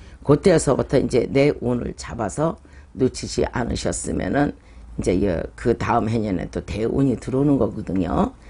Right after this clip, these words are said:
그래서 이 운이라는 것은 뭐 이 한번 이제 이 성주 운이고 들어오면 십 년은 간다 그랬어요.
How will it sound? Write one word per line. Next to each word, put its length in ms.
그래서 260
이 260
운이라는 540
것은 540
뭐 200
이 100
한번 500
이제 280
이 160
성주 640
운이고 360
들어오면 320
십 200
년은 300
간다 320
그랬어요. 540